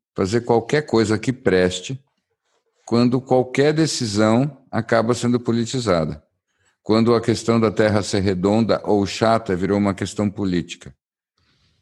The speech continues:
Então, quando toda e qualquer descoberta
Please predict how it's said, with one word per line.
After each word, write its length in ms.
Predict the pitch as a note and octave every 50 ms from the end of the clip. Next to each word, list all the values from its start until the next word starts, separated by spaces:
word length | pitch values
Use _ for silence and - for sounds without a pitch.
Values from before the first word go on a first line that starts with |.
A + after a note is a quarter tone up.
| _ _ _ _ _ _ _ _ _
Então, 240 | _ F#2 G2+ G#2 G2 - - - _
quando 240 | - A#2 A#2+ A#2+ A2+
toda 320 | A#2 - D3+ E3+ F3 F3+
e 40 | E3+
qualquer 720 | - - B2 A2+ - - - G#2+ G#2 G#2 G2+ F2+ F2 - -
descoberta 880 | F#2 G2 - - - G#2+ F2 E2 G#2+ A2+ A#2+ A#2 - - F2+ D#2+ D#2